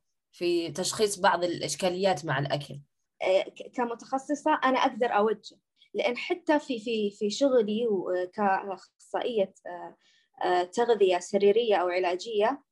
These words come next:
Speaker 2: ممكن أضر ال-، ال-، ال-، المريض أو ال-، المراجع إذا أنا ما كنت عارفة أنا إيش قاعدة أقول. يعني ممكن أنا شخصيًا لو ما درست في مجال اضطرابات الأكل،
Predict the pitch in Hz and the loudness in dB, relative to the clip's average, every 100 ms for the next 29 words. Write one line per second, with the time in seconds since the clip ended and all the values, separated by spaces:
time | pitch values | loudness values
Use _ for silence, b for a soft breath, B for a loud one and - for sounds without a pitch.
0 | _ _ _ _ _ _ _ _ - - | _ _ _ _ _ _ _ _ -6 0
1 | 262 285 294 - 254 269 285 226 214 202 | 4 4 4 2 2 2 0 -2 -10 -8
2 | 202 202 196 190 190 185 185 185 190 - | -8 -8 -8 -6 -6 -8 -10 -10 -10 -6
3 | - 196 190 185 185 180 185 196 277 294 | -4 -4 -4 -4 -4 -6 -2 2 6 6
4 | 302 - 202 185 185 180 175 170 _ _ | 4 2 2 2 -2 -4 -8 -16 _ _
5 | _ _ _ - 202 214 233 269 285 302 | _ _ _ -2 2 4 6 6 6 0
6 | 330 - 226 240 240 262 285 226 214 196 | -2 -4 -6 -4 -2 -2 -2 -6 -8 -2
7 | 262 269 - 196 214 208 - 214 - 208 | 0 0 -2 -6 -6 -10 -8 -6 -6 -4
8 | 208 B B B 185 220 269 294 294 262 | -6 B B B 0 2 2 2 0 0
9 | 269 247 240 - 285 220 208 208 220 269 | -2 -2 -10 -2 0 2 4 2 4 2
10 | 233 339 339 - - _ _ _ _ _ | 4 2 0 -6 -20 _ _ _ _ _
11 | _ _ - - - 202 202 247 269 254 | _ _ -12 -12 -6 -2 2 4 2 -2
12 | 262 254 247 262 - 247 - - 247 311 | 2 2 4 0 -2 -8 -8 -8 -10 -10